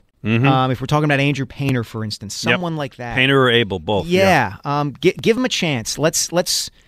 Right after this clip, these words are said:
Speaker 2: you, you've seen what other teams can do based on the mentality and the maturity of a young guy. You know, the,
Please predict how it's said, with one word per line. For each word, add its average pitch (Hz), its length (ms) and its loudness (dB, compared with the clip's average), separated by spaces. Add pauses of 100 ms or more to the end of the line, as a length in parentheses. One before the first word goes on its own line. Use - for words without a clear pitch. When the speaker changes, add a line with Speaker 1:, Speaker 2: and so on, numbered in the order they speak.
(240)
Speaker 2:
you, 196 220 2
you've 170 340 0
seen 226 440 0
what 202 160 2
other 160 260 2
teams 151 420 -4
can 123 280 -2
do 104 500 0 (640)
based 156 360 2
on 139 400 0
the 127 60 0
mentality 139 880 0
and 113 280 0
the 113 60 0
maturity 170 560 4
of 120 60 4
a 123 60 2
young 123 240 2
guy. 110 500 0
You 131 120 0
know, 117 140 0
the, 120 120 -8